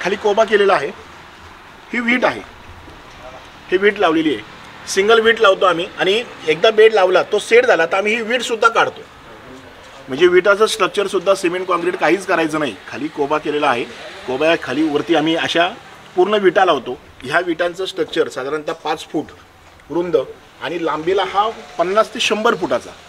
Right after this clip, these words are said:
या शेडमध्ये आम्ही फक्त पन्नास फुटाचे लावतो, म्हणून तुम्हाला आता मी पन्नास फुटाचा बेड दाखवतोय. हा वीट लावल्यानंतर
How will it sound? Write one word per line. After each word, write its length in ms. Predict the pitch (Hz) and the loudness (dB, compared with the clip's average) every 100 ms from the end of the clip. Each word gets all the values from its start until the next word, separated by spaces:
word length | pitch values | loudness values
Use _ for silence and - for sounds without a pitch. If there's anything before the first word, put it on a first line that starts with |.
| - - | -20 -12
या 60 | 135 | -10
शेडमध्ये 460 | - - 180 185 190 | -6 -2 -2 0 0
आम्ही 120 | 185 | -2
फक्त 200 | 175 - | -4 -6
पन्नास 360 | 190 165 175 170 | -6 -4 -4 -6
फुटाचे 300 | 160 156 180 | -6 -4 0
लावतो, 240 | 160 147 | -2 -2
म्हणून 180 | 160 165 | -8 -8
तुम्हाला 180 | 160 156 | -6 -6
आता 100 | 156 | -6
मी 80 | 165 | -8
पन्नास 400 | - 147 160 - | -8 -6 -8 -8
फुटाचा 260 | 139 139 | -10 -8
बेड 220 | 151 143 | -4 -2
दाखवतोय. 420 | 139 117 110 101 110 - - - - - | 0 -2 -4 -14 -14 -16 -20 -20 -20 -8
हा 240 | - 220 233 - - | -2 0 -2 -10 -12
वीट 280 | 139 226 247 | -4 -4 0
लावल्यानंतर 520 | 175 180 185 151 139 | 0 2 0 0 -2